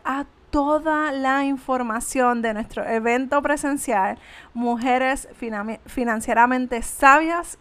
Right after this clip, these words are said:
con Finanzas Poderosas. Así que si tú te consideras o quieres convertirte en una mujer financieramente sabia, pero sobre todas las cosas con finanzas poderosas, tú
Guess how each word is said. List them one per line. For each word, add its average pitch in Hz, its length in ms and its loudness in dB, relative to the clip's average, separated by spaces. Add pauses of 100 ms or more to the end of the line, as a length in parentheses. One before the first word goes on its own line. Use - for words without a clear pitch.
con 214 440 -4
Finanzas 233 1040 -4 (100)
Poderosas. 190 680 -4
Así 262 120 -8
que 277 140 -4
si 262 160 -6
tú 285 160 -6
te 339 140 4
consideras 220 840 -2 (480)
o 240 200 4
quieres 247 760 2
convertirte 208 960 -4
en 226 160 -6
una 277 220 0
mujer 226 560 -2 (260)
financieramente 254 1600 0
sabia, 247 680 2 (580)
pero 254 220 -2
sobre 233 320 -6
todas 214 260 -2
las 294 140 -2
cosas 277 320 -6
con 247 320 -2
finanzas 262 760 0
poderosas, 233 840 -2
tú 269 220 -4